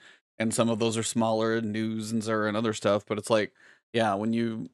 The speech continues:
when you really kind of figure out what your, like, there's more understanding about YouTube, the algorithm, what your audience is, what your, how your niche falls and stuff like that. It's, yeah,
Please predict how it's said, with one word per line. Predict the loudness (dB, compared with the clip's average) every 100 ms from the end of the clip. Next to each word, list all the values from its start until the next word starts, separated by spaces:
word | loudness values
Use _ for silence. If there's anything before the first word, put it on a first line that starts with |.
| _ _ _
when | 0 2
you | 4
really | 6 4
kind | 4 2
of | 2
figure | 0 0 4 6
out | 6 6 -4 -4
what | 2 2 0 -2
your, | -2 -2 -6 -8 -12 -6
like, | -2 2
there's | 4 4
more | 6 4 4
understanding | 0 2 0 2 0
about | 4 2
YouTube, | 2 -4 -2 -6 -2
the | 0
algorithm, | 0 2 -2 -2
what | -4 -4
your | -2
audience | 2 2 2 -2 -6
is, | -8 -6
what | -8 -2
your, | 0 0 -6 -20 -20 _ -6
how | -2
your | 0 0
niche | 0 -2
falls | -2 -2 -2
and | -4
stuff | -4 -4 -4
like | -6
that. | -4 -2
It's, | -4 -4 -10 -10 _ _ _ _ _ _ 8
yeah, | 8